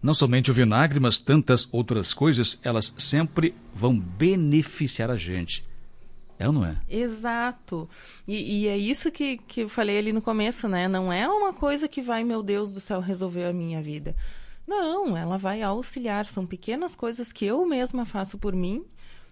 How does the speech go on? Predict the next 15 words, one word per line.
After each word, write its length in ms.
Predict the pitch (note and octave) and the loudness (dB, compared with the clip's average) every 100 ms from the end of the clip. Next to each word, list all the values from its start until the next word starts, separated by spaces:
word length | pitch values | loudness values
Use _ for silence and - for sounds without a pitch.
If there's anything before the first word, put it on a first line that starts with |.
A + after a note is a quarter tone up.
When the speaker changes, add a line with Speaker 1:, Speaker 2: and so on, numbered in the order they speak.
| - | -12
Speaker 2:
né? 340 | E3+ E3+ E3+ B3 | -6 -2 -2 -4
Como, 480 | - G3+ G3 F#3+ E3+ - | -2 0 2 0 -4 -4
por 140 | F#3 | -2
exemplo, 360 | F3 F3 E3+ F3 | -2 -2 -4 -4
diabético, 680 | E3+ F3 F#3 F#3 E3+ - D#3+ | -4 0 2 0 -2 -10 -12
consumir 520 | D#3+ E3 - E3 E3 | -8 -8 -4 -4 -2
essa 220 | E3+ - | -4 -6
colher 280 | E3+ E3 E3 | -6 -6 -6
de 100 | E3 | -10
sopa, 360 | - F3 E3+ F#3 | -10 -8 -8 -10
né? 340 | E3 F3+ A3 | -8 -8 -8
Antes 300 | - D#3+ E3+ | -8 -8 -10
do 240 | - E3 E3+ - | -12 -12 -12 -8
almoço, 500 | E3 D#3+ D#3+ E3+ - | -6 -4 -4 -4 -2
jantar, 440 | E3+ E3 E3+ F3+ | -2 0 0 -2